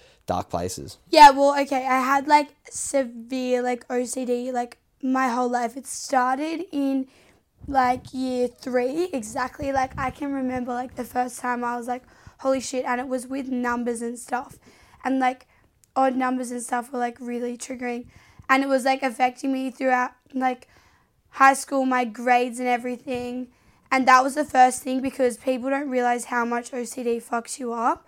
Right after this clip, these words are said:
Speaker 1: Mm.
Speaker 2: And everyone thinks it's, "Oh, I wanna be, like, a neat freak, like, I'm trying to make sure everything's clean." It's not. It's so,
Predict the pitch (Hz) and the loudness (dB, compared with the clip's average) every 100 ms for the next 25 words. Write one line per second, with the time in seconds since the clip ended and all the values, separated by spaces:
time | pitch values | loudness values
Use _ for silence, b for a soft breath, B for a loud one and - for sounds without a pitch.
0 | - 190 185 - 277 269 262 254 311 302 | -16 -14 -14 2 4 4 2 4 2 2
1 | 294 - 285 - 269 277 269 262 262 254 | -2 -4 -8 -4 -2 0 0 -2 -4 -4
2 | 254 247 247 254 254 262 - 262 254 254 | -4 -4 -4 -6 -4 -6 -8 -6 -6 -6
3 | 254 247 240 226 247 247 247 247 - 277 | -10 -10 -12 -8 -6 -6 -6 -8 -12 -10
4 | 247 247 233 - 247 233 b b b - | -10 -10 -12 -10 -10 -12 b b b -4
5 | 254 269 254 240 240 254 - - 277 254 | -4 -4 -6 -6 -6 -8 -8 -4 2 4
6 | 254 254 | 4 2